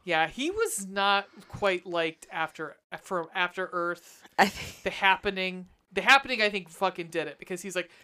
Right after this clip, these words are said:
Speaker 1: crowing, "Oh, my first
Speaker 2: The, so
Speaker 1: R-rated ho-, horror film."
Speaker 2: So, so The Village was the first.
Speaker 1: Village was, like, the, yeah, just, you know, was the sloping decline.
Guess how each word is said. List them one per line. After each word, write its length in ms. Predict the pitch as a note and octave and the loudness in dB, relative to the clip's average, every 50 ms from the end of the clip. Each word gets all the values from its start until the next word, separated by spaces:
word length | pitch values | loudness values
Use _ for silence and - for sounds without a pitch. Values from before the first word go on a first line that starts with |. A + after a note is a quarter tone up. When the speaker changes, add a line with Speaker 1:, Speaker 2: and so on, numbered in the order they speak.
| _ _ | _ _
Speaker 1:
crowing, 400 | - - A3 G#3+ G3+ G3 F#3+ F3+ F#3+ B3+ | -10 -4 0 0 2 0 0 -2 0 2
"Oh, 340 | C#4+ D4 C#4 C4+ B3+ A#3 G3 | 4 6 6 6 6 4 4
my 120 | G#3 G3+ F#3+ | 2 0 0
first 400 | - - - C#4 C4+ B3 - - - - | 0 -6 -8 -8 -8 -8 -8 0 8 8
Speaker 2:
The, 140 | F#3+ E3+ G#3+ | 10 10 10
so 200 | G#3 - G#3 G#3 | 6 8 8 8
Speaker 1:
R-rated 200 | - G3+ G3 F#3+ | 8 6 0 -4
ho-, 340 | - - - - - - - - | -10 -20 -20 -20 -20 -20 -20 -16
horror 460 | - G3 - - - A3+ A3 G3+ F3+ | -16 -16 -16 -10 -6 -4 -2 -2 -2
film." 340 | - - - E3 D3 C#3+ C#3+ | -4 -4 -4 -4 -4 -4 -2
Speaker 2:
So, 280 | - - - G#3+ F#3+ E3+ - - - | 2 6 8 8 8 8 4 -2 2
so 240 | - - G3+ F#3+ | 6 10 10 12
The 100 | F3 F3 | 12 10
Village 460 | F3 - F#3 F#3 F#3+ F#3+ F#3+ F3+ - - | 10 12 12 12 12 12 12 10 6 8
was 300 | F3 F3+ E3+ E3+ - - | 8 8 8 8 4 0
the 80 | E3 | 0
first. 600 | - - D#3 C#3 B2+ C#3+ - - - - - - - _ - F#3+ | 4 6 8 8 8 6 4 2 0 0 -2 -6 -12 _ -16 -8
Speaker 1:
Village 400 | G#3+ A3+ G#3+ G#3+ G#3+ G3+ - - | -4 -2 0 0 0 0 -2 -6
was, 260 | F#3 F#3 F3+ E3+ F3 | -4 -2 -2 -2 -2
like, 260 | F#3 F3 E3 D#3+ - - | -2 -2 -2 -2 -4 -4
the, 200 | F3 D#3+ D#3+ - _ _ - | -4 -4 -4 -6 _ _ -8
yeah, 220 | F#3+ F3 C#3+ C3+ - | -4 -4 -4 -4 -6
just, 340 | - - F#3 F3 E3+ - - | -4 -4 -4 -4 -4 -8 -10
you 100 | F#3+ F3 | -10 -10
know, 100 | D#3 C#3+ D3+ | -10 -10 -10
was 140 | F#3 F3+ F3 | -12 -12 -8
the 200 | - F3+ D#3+ D#3+ _ _ _ _ _ _ _ _ _ _ _ _ _ _ _ _ _ | -6 -6 -6 -6 _ _ _ _ _ _ _ _ _ _ _ _ _ _ _ _ _
sloping 580 | - - - G3+ F#3 F3+ F3 F3 F#3 E3 D#3+ D#3 | -18 -12 -4 -2 -2 -2 -2 -4 -8 -10 -10 -10
decline. 480 | - C#3+ - - D3 C#3 C3+ C#3 C#3+ | -14 -16 -14 -14 -14 -14 -14 -16 -18